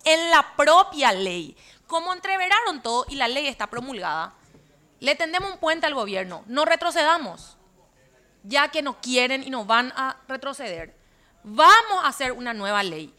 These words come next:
¿Y saben qué? Para los que piensan que no existe una ley que garantice el financiamiento de otra ley, existe,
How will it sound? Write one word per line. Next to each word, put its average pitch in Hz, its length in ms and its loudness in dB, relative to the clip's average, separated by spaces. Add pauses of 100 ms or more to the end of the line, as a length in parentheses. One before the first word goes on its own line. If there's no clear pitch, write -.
(120)
¿Y 330 80 -10
saben 381 380 4
qué? 392 100 0 (460)
Para 254 180 2
los 277 140 -4
que - 100 -6
piensan 262 460 -4
que 311 80 -6
no 311 80 -8
existe 254 400 -12
una 254 240 -6
ley 233 260 -2
que 262 140 -4
garantice 247 420 -4
el 247 80 -10
financiamiento 262 460 -10
de 233 40 -8
otra 226 140 -4
ley, 208 220 -6
existe, 220 600 -10